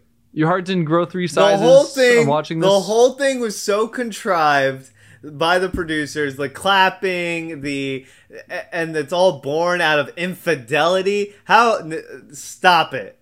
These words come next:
Speaker 2: Uh, stop it. And we've seen this with Nany before. No offense to Nany, but it's like, I don't, I don't think having a relationship on these shows is her thing necessarily.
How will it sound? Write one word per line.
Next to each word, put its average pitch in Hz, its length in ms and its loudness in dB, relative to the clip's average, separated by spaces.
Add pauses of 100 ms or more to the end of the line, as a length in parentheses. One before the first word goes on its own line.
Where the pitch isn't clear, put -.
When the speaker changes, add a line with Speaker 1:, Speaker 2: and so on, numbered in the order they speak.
Speaker 2:
Uh, 160 100 -6
stop 170 540 0
it. - 80 -4
And 226 80 -4
we've 453 120 0
seen 330 360 -8
this 285 180 -4
with 196 180 -4
Nany 170 360 -2
before. 143 640 -2 (180)
No 180 140 2
offense 185 380 -2
to 170 60 -8
Nany, 139 540 -6 (180)
but 151 360 0
it's 160 200 -6
like, 147 540 0 (840)
I 180 140 4
don't, 208 240 2
I 180 160 2
don't 196 220 2
think 190 180 0
having 165 300 0
a 156 40 -4
relationship 147 640 -2
on 135 220 -4
these 147 240 -8
shows 143 560 -2 (160)
is 131 320 -8
her 135 240 -6
thing 117 340 -8
necessarily. 104 840 -14